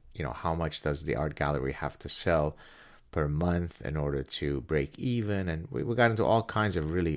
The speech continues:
fun conversations. And as we left, my daughter looked at me and said, "Daddy, w-, we need to go away on a trip with you at least once a month,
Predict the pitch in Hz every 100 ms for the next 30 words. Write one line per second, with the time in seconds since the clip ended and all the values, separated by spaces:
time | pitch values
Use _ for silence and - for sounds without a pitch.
0 | - - 90 82 80 76 - 85 76 78
1 | - - - - - - - - 92 90
2 | 87 - - 131 120 113 - - - 92
3 | 90 131 120 87 - - - 85 87 92
4 | 95 92 85 80 - 95 92 - 82 82
5 | 76 90 78 - 98 98 92 - - -
6 | - 98 101 113 110 - 90 80 - -
7 | - - - 92 90 82 82 87 87 85
8 | - 80 76 76 - _ _ - - 98
9 | - 87 78 80 80 76 - - - 87
10 | 101 - - 85 - - 78 80 76